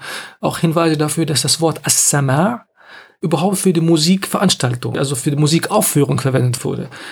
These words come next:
Man liest zum Beispiel Jalasna inda Fulan, also wir saßen dann bei irgendwem, und dann Hadara at-Ta'amu wa Hadara as-Sama'.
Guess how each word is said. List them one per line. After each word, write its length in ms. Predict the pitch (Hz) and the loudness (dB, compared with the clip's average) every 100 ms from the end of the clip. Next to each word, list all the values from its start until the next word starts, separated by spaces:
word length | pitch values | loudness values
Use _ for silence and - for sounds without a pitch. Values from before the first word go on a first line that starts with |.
| - | -10
Man 240 | 156 147 139 | -4 -2 -2
liest 160 | 160 | -2
zum 100 | 151 | -2
Beispiel 360 | 139 123 147 139 | -4 -4 -4 -4
Jalasna 600 | - 135 147 147 135 135 | -2 0 2 0 0 2
inda 240 | 127 131 120 | 2 2 0
Fulan, 440 | - 117 117 151 | -2 -2 0 0
also 220 | 160 123 | 2 2
wir 100 | 123 | 2
saßen 360 | 120 131 120 123 | 2 2 0 -2
dann 220 | 120 117 | -2 -4
bei 200 | - 131 | -2 -2
irgendwem, 440 | 135 131 123 185 214 | 0 0 0 2 2
und 180 | 170 175 | 0 0
dann 260 | 196 254 | 0 -2
Hadara 400 | 196 - 165 143 | -4 -2 0 0
at-Ta'amu 760 | 135 - 117 113 139 165 233 285 _ - - - | -2 -2 -2 2 2 4 2 -2 _ -20 -20 -8
wa 220 | 123 120 | -6 -2
Hadara 240 | 123 131 160 | -2 0 0
as-Sama'. 720 | - - 226 269 196 - | 0 2 2 4 2 -2